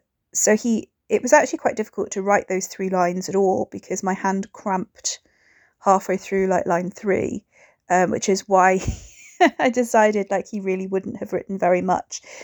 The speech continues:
So Carrie then takes over and explains the rest of the letter. Um, the letter does have a postcode for Fairwood House.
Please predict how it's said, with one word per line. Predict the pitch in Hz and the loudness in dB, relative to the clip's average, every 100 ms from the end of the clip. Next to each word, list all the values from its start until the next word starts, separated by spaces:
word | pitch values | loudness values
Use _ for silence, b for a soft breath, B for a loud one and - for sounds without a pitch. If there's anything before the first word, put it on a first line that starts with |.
| B | B
So | - 220 | 2 4
Carrie | 220 - 208 196 | 4 4 4 2
then | - 190 | -2 -6
takes | - - - 208 | -8 -10 -10 -10
over | - - | -8 -8
and | - | -8
explains | - - - 190 196 202 - | -10 -12 -8 -6 -4 -6 -4
the | |
rest | - - - | -6 -6 -12
of | 202 | -10
the | - | -4
letter. | - - - - - B B B B B B - | -4 -4 -6 -6 -8 B B B B B B 0
Um, | 208 202 202 202 - _ _ _ _ _ _ _ | 2 4 2 -2 -8 _ _ _ _ _ _ _
the | 220 | 2
letter | 214 233 - 220 202 - | 2 2 2 2 2 0
does | 214 208 - | 0 0 0
have | 202 196 202 | 2 2 0
a | - | -6
postcode | - 240 240 - - 269 320 359 - | -4 -2 0 -2 2 2 4 2 0
for | 269 | -6
Fairwood | - 277 277 | 0 2 2
House. | - 269 320 - - | 0 0 0 -2 -10